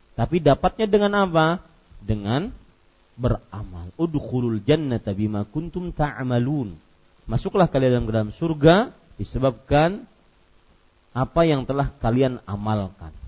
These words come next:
Nah, yang saya ingat di sini adalah suatu ketika kalau saya kajian di luar kota. Ada bapak-bapak tua. Kemudian beliau habis kajian datang ke panitia. Kita lagi ngumpul-ngumpul biasa, habis kajian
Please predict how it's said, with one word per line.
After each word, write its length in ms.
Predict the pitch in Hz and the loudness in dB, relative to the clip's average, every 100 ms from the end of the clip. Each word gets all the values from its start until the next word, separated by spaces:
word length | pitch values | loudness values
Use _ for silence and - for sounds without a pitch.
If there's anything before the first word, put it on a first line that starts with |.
| - - | -18 -16
Nah, 160 | 95 98 | -10 -6
yang 160 | 127 | -4
saya 160 | 139 214 | 2 2
ingat 240 | 240 185 | 2 0
di 80 | 175 | 0
sini 320 | 135 180 147 | 0 -2 0
adalah 240 | 135 160 175 - _ _ _ _ _ _ _ | 0 0 -4 -14 _ _ _ _ _ _ _
suatu 320 | - 147 156 151 | -12 -10 -8 -10
ketika 480 | 131 135 104 95 | -10 -8 -6 -6
kalau 240 | 90 107 - - | -6 -8 -8 -6
saya 160 | 113 | -6
kajian 400 | 107 98 107 107 | -4 -6 -4 -4
di 80 | 95 | -6
luar 240 | 95 90 | -6 -8
kota. 320 | - 85 - - - _ _ _ _ - | -10 -18 -18 -20 -20 _ _ _ _ -12
Ada 160 | 151 147 | -4 -2
bapak-bapak 640 | 123 113 113 107 110 107 | 0 -2 -2 -2 -4 -6
tua. 320 | 113 95 82 80 - - - - _ _ _ _ _ _ _ _ _ _ _ _ _ _ _ _ | -8 -6 -8 -12 -16 -14 -16 -18 _ _ _ _ _ _ _ _ _ _ _ _ _ _ _ _
Kemudian 480 | 98 98 117 131 117 | -14 -4 -2 -2 -2
beliau 240 | 107 127 135 | 2 2 2
habis 320 | 123 110 - | 0 -4 -4
kajian 720 | 104 104 123 135 139 135 131 | -6 -2 0 0 -4 -14 -10
datang 480 | 147 120 110 98 95 | -8 -8 -8 -10 -14
ke 80 | 98 | -14
panitia. 800 | - 107 107 110 107 101 98 98 | -8 -6 -6 -6 -6 -4 -6 -8
Kita 240 | 107 123 | -6 -4
lagi 240 | 117 113 | -2 -4
ngumpul-ngumpul 560 | 113 110 110 110 120 139 | -4 -6 -6 -6 -6 2
biasa, 240 | 151 135 | 2 4
habis 240 | 104 107 110 | 0 -2 -4
kajian 480 | 113 104 117 135 | -4 -2 -2 -2